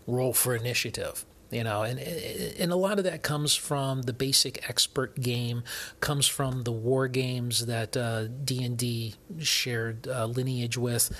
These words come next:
the idea that you have to see who goes first. In A D and D, that's actually not the case. In A D and D, you look at the situations first to see if initiative even applies. Let me give you an example.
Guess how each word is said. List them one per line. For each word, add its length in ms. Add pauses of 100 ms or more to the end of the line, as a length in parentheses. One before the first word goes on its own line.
(340)
the 160
idea 360
that 140
you 200
have 260
to 80
see 240
who 320
goes 260
first. 560 (1000)
In 240
A 180
D 240
and 160
D, 400 (280)
that's 180 (100)
actually 500
not 380
the 80
case. 540 (180)
In 160
A 160
D 240
and 140
D, 280 (160)
you 160
look 320
at 120
the 80
situations 1080
first 500
to 100
see 420
if 180
initiative 800 (140)
even 420
applies. 840 (400)
Let 60
me 80
give 160
you 140
an 60
example. 520